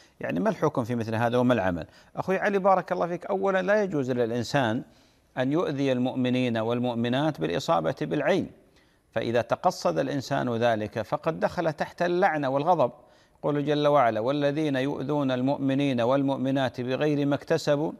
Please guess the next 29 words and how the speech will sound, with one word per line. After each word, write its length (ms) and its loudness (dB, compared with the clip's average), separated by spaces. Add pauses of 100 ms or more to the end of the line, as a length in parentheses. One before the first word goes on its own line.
(280)
فقد 300 -2
احتملوا 540 0
بهتانا 800 -2
وإثما 420 -2
مبينا". 520 0 (640)
ويقول 580 0
النبي 420 0
عليه 200 2
الصلاة 400 0
والسلام: 400 -6
"من 200 -2
ضار 420 2
مسلما 420 -2
ضاره 460 2
الله". 440 2 (500)
فلا 240 2
يجوز 240 -2
للإنسان 520 -2
الذي 240 0
ابتلي 380 -2
والعياذ 360 2
بالله 280 2
بهذا 360 -2
الداء، 580 0 (500)
بمرض 400 -2
الحسد 520 -2
أو 160 -4
الإصابة 680 -2
بالعين، 600 0